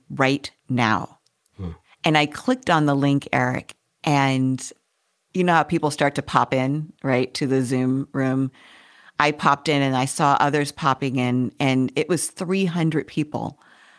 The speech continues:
Speaker 1: I stayed on there for an hour and a half, and it was the most healing balm of discussion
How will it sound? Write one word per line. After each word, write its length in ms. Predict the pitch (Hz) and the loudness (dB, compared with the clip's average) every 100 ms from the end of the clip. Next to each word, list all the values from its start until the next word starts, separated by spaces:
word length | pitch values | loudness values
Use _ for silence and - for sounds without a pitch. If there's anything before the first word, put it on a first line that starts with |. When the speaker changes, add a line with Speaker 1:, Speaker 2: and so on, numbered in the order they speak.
| - | 2
Speaker 1:
I 140 | 151 | 2
stayed 300 | 156 - 175 | 2 0 2
on 180 | 170 156 | 2 2
there 120 | 151 | 0
for 200 | 147 143 | 0 2
an 120 | 135 - | 0 0
hour 300 | 147 151 156 | 0 2 0
and 180 | 143 139 | -2 -2
a 40 | 135 | -4
half, 520 | 143 127 123 - - _ _ - - - | -2 -2 -4 -10 -20 _ _ -20 -16 -2
and 140 | 170 165 | 2 2
it 80 | |
was 160 | 170 165 | 2 0
the 60 | 165 | 0
most 240 | 156 151 | 0 0
healing 680 | - - 214 214 208 202 180 | -8 -4 0 2 2 0 0
balm 560 | 147 147 139 127 131 117 _ _ _ _ _ - | 2 2 2 0 -6 -12 _ _ _ _ _ -4
of 580 | 151 139 139 135 - - _ - | 0 2 0 -4 -10 -20 _ -4
discussion 1040 | 165 - - 185 180 - 170 135 123 123 | -2 -2 0 0 0 -2 -2 -2 -2 -4